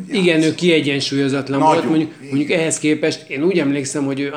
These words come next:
Speaker 2: undrafted volt, de hogyha nem, akkor is, tehát hogy ő, ő, ő nagyon alulról jött vissza a ligába, és ugye abban a Knicksben jött vissza, a Riley féle csapatban,
Speaker 1: Igen.
Speaker 2: amelyik egyébként bármit mondtak ugye a Detroitra,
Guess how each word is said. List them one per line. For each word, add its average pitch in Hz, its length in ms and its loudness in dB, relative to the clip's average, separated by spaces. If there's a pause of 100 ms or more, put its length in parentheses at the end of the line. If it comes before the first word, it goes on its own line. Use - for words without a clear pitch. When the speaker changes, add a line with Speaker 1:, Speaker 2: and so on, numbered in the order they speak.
Speaker 2:
undrafted 127 560 -6
volt, 127 360 -8
de 131 160 -8
hogyha 127 300 -6
nem, 131 400 -2
akkor 135 380 -8
is, - 340 -10
tehát 120 200 -12
hogy 127 140 -8
ő, 131 260 -6
ő, 131 420 -8
ő 131 140 -10
nagyon 131 320 -4
alulról 113 480 -10
jött 110 420 -14 (160)
vissza 131 340 -8
a 113 60 -6
ligába, 139 720 -4 (260)
és 135 220 -6
ugye 156 180 0
abban 147 320 0
a 139 60 0
Knicksben 127 540 0
jött 110 260 -10
vissza, 170 720 -4 (100)
a 131 100 -8
Riley 135 400 -2
féle 113 400 -10
csapatban, 135 640 -4
Speaker 1:
Igen. 156 140 -6 (220)
Speaker 2:
amelyik 156 460 0
egyébként 151 720 0 (160)
bármit 139 540 0
mondtak 127 560 -6
ugye 120 240 -8
a 117 60 -10
Detroitra, 117 920 -8